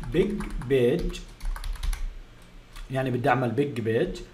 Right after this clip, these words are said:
والبيج بيج تعمل extend للبرنت، بر-، آه، برنت إيه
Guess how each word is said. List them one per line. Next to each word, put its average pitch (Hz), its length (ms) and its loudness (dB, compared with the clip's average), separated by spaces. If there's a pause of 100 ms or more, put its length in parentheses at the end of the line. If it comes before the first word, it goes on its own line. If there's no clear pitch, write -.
(360)
والبيج 170 300 2
بيج 175 360 10
تعمل 180 320 2
extend 175 460 0 (340)
للبرنت، 139 580 0 (1800)
بر-، 123 180 0
آه، 113 880 -2 (560)
برنت 156 360 -2 (3000)
إيه 135 300 0